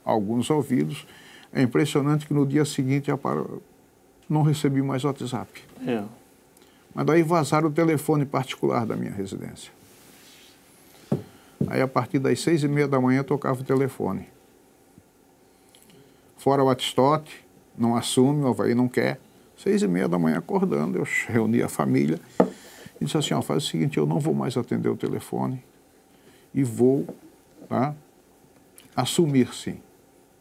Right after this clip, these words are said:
Speaker 1: Aí, naquela conversa, nós comunicamos a todos os contatos de que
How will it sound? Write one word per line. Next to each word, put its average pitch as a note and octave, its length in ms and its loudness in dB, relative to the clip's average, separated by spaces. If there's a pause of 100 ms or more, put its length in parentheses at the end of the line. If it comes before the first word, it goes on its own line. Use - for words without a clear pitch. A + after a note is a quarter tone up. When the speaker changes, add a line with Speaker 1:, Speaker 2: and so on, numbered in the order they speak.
(1200)
Speaker 1:
Aí, F#3+ 460 2 (1080)
naquela B2+ 600 0 (680)
conversa, C#3 640 -4 (1800)
nós C3 280 2
comunicamos B2 680 2
a A2 120 2
todos F3 360 0
os C3 140 -2
contatos C3 760 0
de C#3+ 140 -2
que C#3+ 380 0